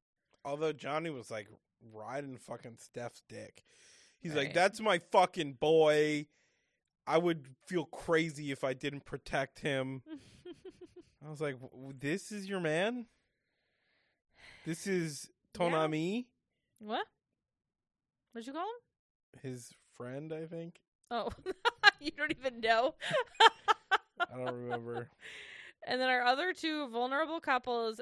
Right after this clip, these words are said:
Speaker 2: stand at the front, and Maya reveals that only one of them is leaving tonight for some reason, and will be in the hands of their islanders. So, I don't know why they didn't just dump a whole couple. Seems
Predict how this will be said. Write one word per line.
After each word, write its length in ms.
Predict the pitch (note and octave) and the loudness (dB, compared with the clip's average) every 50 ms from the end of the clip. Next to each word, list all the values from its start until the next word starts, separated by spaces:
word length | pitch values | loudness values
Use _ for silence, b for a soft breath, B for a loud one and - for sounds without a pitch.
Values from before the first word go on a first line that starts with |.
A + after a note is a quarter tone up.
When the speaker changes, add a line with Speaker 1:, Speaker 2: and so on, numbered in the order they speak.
| - G#3+ | -12 -14
Speaker 2:
stand 340 | - - - A3+ A3+ A#3 B3 | -10 -6 -2 -2 -2 -2 -4
at 60 | A#3+ | -6
the 80 | - | -12
front, 340 | - - - A#3+ A3 A3 C4 | -8 -4 -2 0 0 0 -2
and 100 | G#3+ G#3 | -4 -2
Maya 200 | G#3 G3+ G#3+ A3 | 0 2 2 2
reveals 360 | A#3 A#3+ A3+ A#3+ A3 A3 G#3+ | 2 0 0 -2 -2 -4 -4
that 80 | - A3 | -6 -8
only 300 | - A#3 A3+ A3+ A3+ A3+ | -6 -6 -6 -6 -6 -6
one 260 | G#3+ G3 G3+ G3 A3 | -6 -4 -2 -2 -2
of 80 | C4+ D#4+ | -2 0
them 180 | F#4 F#4 F#4 | -2 -2 -2
is 120 | G4 F#4 - - | -2 -6 -6 -4
leaving 360 | F4 F4+ F#4 F4 F#4 F4 D#4 | -2 -2 -2 -4 -6 -10 -8
tonight 560 | - D#4 A#3+ G#3 F#3 F3+ F3 F3+ F#3 F#3+ - _ _ _ _ _ _ - | -8 -6 -2 0 0 0 0 -2 -4 -6 -8 _ _ _ _ _ _ -18
for 80 | G#3 | -16
some 260 | G3+ - G3 G3 F3+ F3+ | -12 -10 -10 -8 -6 -6
reason, 420 | F3+ F#3 F#3 G#3 G#3+ A3 C4 B3+ b b b b b b b b | -6 -6 -6 -6 -6 -6 -6 -8 b b b b b b b b
and 80 | A3 G#3+ | -6 -4
will 100 | G#3+ G#3 | -4 -4
be 180 | G#3+ A#3 A#3+ A#3 | -4 -4 -4 -4
in 80 | A3+ A3+ | -2 -2
the 60 | A3 | -4
hands 500 | G#3+ G3+ A#3+ A#3+ A#3 A#3+ B3 B3+ C4 - - - A3 | -4 -4 -2 0 0 0 0 -2 -6 -8 -8 -6 -6
of 120 | A3+ G#3 | -4 -2
their 180 | G#3+ G3 - - | -2 -2 0 0
islanders. 960 | F3+ F3+ F3+ F3 E3 D#3 - - - - - - - - - - - - - _ _ _ _ _ _ _ _ _ _ _ _ _ _ | 0 -2 -2 -2 -6 -10 -12 -16 -18 -18 -18 -18 -18 -16 -18 -18 -20 -20 -20 _ _ _ _ _ _ _ _ _ _ _ _ _ _
So, 1000 | - - - - B3+ B3+ B3 A#3+ A#3+ A#3 A#3 A#3+ A#3+ A#3 A#3 A#3 A3+ A3+ A3+ - _ _ _ _ _ - | -20 -10 -4 0 4 6 6 6 6 6 6 4 4 2 2 2 0 0 -4 -6 _ _ _ _ _ 0
I 100 | B3+ C4 | 0 2
don't 120 | C#4 D4 | 2 2
know 120 | D4+ C#4+ C4 | 0 0 2
why 200 | C4 B3+ B3+ C4 | 4 4 4 4
they 100 | C4 C4 | 4 0
didn't 220 | C4 C4 C4+ B3 | 0 -2 -8 -8
just 520 | - C4+ C#4 C4 - - - - - - - _ _ _ - A3+ G#3 | -8 -8 -10 -10 -10 -14 -20 -20 -20 -20 -20 _ _ _ -20 -10 -2
dump 360 | - A#3+ A#3 B3 A#3+ - - - - | 0 2 2 0 -2 -6 -20 -16 -10
a 80 | - A#3 | -10 -6
whole 240 | A#3 B3+ A#3+ A#3 A#3+ | -2 0 0 0 0
couple. 680 | - - A#3+ A#3 A3+ - B3 A#3 A#3 A#3+ B3 B3+ C4 B3+ _ _ _ _ _ _ - - _ _ _ _ _ _ | -2 -2 -2 -2 -2 -2 -4 -4 -4 -6 -8 -10 -14 -20 _ _ _ _ _ _ -18 -18 _ _ _ _ _ _
Seems 760 | - - - A#3 A#3 A#3 A3+ A3+ A#3 A3 - - - - - | -18 -12 -10 -8 -6 -6 -6 -6 -8 -10 -12 -14 -16 -18 -20